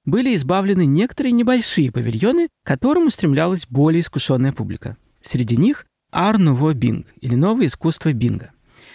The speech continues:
По сравнению с гигантскими центральными павильонами он просто крохотный, но именно здесь были самое передовое искусство и дизайн. Владелец павильона Зигфрид Бинг, представитель большой франко-немецкой коммерческой династии.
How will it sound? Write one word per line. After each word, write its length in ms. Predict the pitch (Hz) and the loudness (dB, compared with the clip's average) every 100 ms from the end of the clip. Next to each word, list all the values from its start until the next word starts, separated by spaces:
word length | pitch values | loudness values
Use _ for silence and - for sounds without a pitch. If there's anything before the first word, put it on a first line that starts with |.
| - - | -20 -8
По 80 | 127 | -4
сравнению 420 | 139 196 247 151 | 0 2 4 2
с 80 | 117 | 0
гигантскими 560 | 151 185 143 - 120 | 0 0 0 -4 -6
центральными 560 | 110 120 180 240 240 202 | -4 -2 0 2 2 0
павильонами 600 | 185 170 165 156 147 135 | 0 0 2 2 0 -2
он 220 | - 185 202 | 0 0 2
просто 320 | 156 151 151 | 0 0 -4
крохотный, 580 | - 127 - - 80 - - - - | 0 -2 -2 -8 -12 -12 -20 -20 -2
но 80 | 147 | 2
именно 240 | 151 156 | 4 4
здесь 340 | 131 131 240 - _ | 2 0 0 -4 _
были 300 | - 127 196 | -2 0 2
самое 440 | 208 - 151 180 170 | 0 0 0 2 0
передовое 520 | 165 139 120 123 143 | 0 0 0 0 0
искусство 420 | 135 - 131 - | -2 -4 -2 -2
и 140 | - 127 | -2 0
дизайн. 340 | 127 117 - - _ _ _ _ _ | 0 0 -6 -16 _ _ _ _ _
Владелец 500 | 123 147 151 139 - | -2 0 2 0 -2
павильона 460 | - 131 185 294 220 | -4 -2 0 2 2
Зигфрид 380 | 127 220 233 180 | 0 0 -2 0
Бинг, 340 | 147 117 - _ _ | 0 0 -6 _ _
представитель 520 | - - 143 214 160 | -2 0 0 0 0
большой 420 | 123 131 - 269 | 0 -2 0 -2
франко-немецкой 800 | - 160 147 117 117 190 262 240 | 0 -2 0 -2 0 0 0 -4
коммерческой 560 | - 117 165 175 - 156 | -2 0 0 -2 -4 0
династии. 500 | 147 117 98 - | 2 2 -2 -10